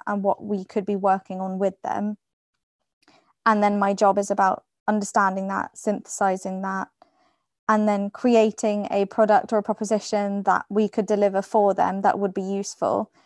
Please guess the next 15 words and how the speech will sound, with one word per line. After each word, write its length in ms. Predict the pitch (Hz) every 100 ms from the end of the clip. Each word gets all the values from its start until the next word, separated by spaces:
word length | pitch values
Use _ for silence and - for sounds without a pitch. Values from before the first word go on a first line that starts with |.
| _ _ 254
in 180 | 247
conjunction 720 | 247 254 233 226 214 - 220 214
with 160 | 214
my 180 | 208 196
technology 560 | - 208 202 202 190 202
counterparts 800 | 233 233 220 208 190 185 185
in 100 | 196
engineering, 600 | 190 190 202 240 233 208
et 100 | -
cetera, 260 | - - 214
who 220 | 208 220
can 180 | - 208
help 240 | 208 190
me 240 | 202 196 -
understand 680 | 208 190 - 190 190 185